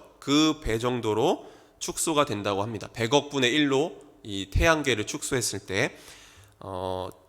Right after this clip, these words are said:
태양계에서 가장 큰 행성인 목성과 토성은 유리구슬 정도로, 어, 축소할 수 있고, 어, 천왕성과 해왕성은 콩알 정도로 표현할 수 있다고 합니다. 그러면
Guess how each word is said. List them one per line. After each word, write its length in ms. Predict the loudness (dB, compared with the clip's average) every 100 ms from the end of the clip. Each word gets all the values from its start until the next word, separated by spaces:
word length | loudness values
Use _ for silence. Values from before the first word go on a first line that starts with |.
| _ 0
태양계에서 640 | 8 10 10 6 4 2
가장 500 | 2 4 8 8 6
큰 160 | 0 -2
행성인 560 | 0 2 2 2 -2 -10 -20 _ -2
목성과 680 | 0 2 4 4 6 4
토성은 540 | 4 2 4 4 4 0 -12 -20 _ -6
유리구슬 760 | -2 2 4 2 -2 0 2
정도로, 680 | 2 -2 -2 0 2 2 0 -12 -20 _ -18
어, 100 | -12
축소할 440 | -10 -4 4 4 4
수 140 | 2
있고, 540 | -4 -4 -2 -2 -4 -18 -20 -20 -20 _ _
어, 280 | -12 -8 -6 -4
천왕성과 720 | 2 8 8 8 4 6 6
해왕성은 760 | 8 8 8 4 4 4 4 0 -14 -20 -4
콩알 680 | 0 4 6 6 2 -4 -10
정도로 840 | -8 -6 -4 -2 0 -2 -8 -20 -8
표현할 400 | -4 -2 -2 -4
수 160 | -6
있다고 380 | -8 -6 -6 -6
합니다. 400 | -12 -14 -18 -10
그러면 580 | 4 6 8 10 8